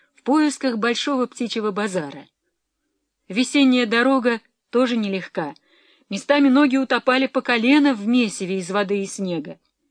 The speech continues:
Местами приходилось пробираться по липкой грязи оттаившей тундры. Наконец, они подошли к мысу, где берег резко поворачивал к западу, и скалы подступали к самому морю.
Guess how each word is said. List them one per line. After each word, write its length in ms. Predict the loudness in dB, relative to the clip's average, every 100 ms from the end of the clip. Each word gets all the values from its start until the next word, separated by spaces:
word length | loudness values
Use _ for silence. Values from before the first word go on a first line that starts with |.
| _ -14
Местами 380 | -10 -4 -4 -4
приходилось 560 | -8 -4 -2 -2 -4
пробираться 640 | -6 -4 -2 0 -2 -6 -6
по 140 | -4
липкой 320 | -4 -4 -6
грязи 640 | -4 -2 -2 -2 -2 -6 _ -20 -10
оттаившей 680 | -10 -4 -2 -2 -2 -6 -6
тундры. 600 | -4 -2 -2 -2 -8 -12 _ _ _ _ _ _ _ _ _ _ _ _ _ _ -12
Наконец, 760 | -8 -2 4 4 4 -2 -20 _ _ _ _ _ -12
они 500 | -4 0 2 0 -6 _ _ -10
подошли 520 | -4 -4 -4 -4 -4
к 120 | -4
мысу, 640 | -2 2 2 2 -2 -2 -4 _ _ _ _ _ _ _ _ _ -18
где 220 | -6 -2
берег 460 | 2 2 2 -2 _ _ _ _
резко 500 | -6 0 0 0 -4
поворачивал 680 | -4 -2 -2 -2 -2 -4 -4
к 60 | -6
западу, 580 | -4 -2 -2 -4 -12 -16 _ _ _
и 80 | -16
скалы 420 | -12 -4 -2 -2
подступали 600 | -4 -8 -8 -6 -4 -4
к 80 | -8
самому 520 | -6 -2 -2 -2 -2
морю. 480 | -4 -6 -6 -10 -14